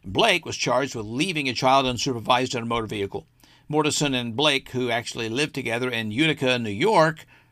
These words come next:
are now scheduled for their court appearance. And the police report also noted that the Connecticut's Child Welfare Agency has been notified of the duo's arrest.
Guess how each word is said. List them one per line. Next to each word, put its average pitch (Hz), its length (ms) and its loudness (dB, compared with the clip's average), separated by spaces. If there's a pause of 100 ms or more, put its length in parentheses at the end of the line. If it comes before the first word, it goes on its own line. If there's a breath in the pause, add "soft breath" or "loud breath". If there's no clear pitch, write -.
(100)
are 143 100 0
now 131 140 4
scheduled 117 480 -2
for 120 180 -2
their 113 220 0
court 147 260 0
appearance. 107 540 -6
And 104 180 -8 (320 loud breath)
the 127 140 2
police 165 320 4
report 135 260 2
also 135 300 4
noted 135 400 0
that 120 220 2 (140)
the 123 160 -2
Connecticut's 131 600 -2
Child 135 360 4
Welfare 135 440 0
Agency 135 540 0
has 123 280 0
been 123 160 -2
notified 113 480 2
of 110 160 -2
the 107 220 -2
duo's 107 500 0
arrest. - 480 -2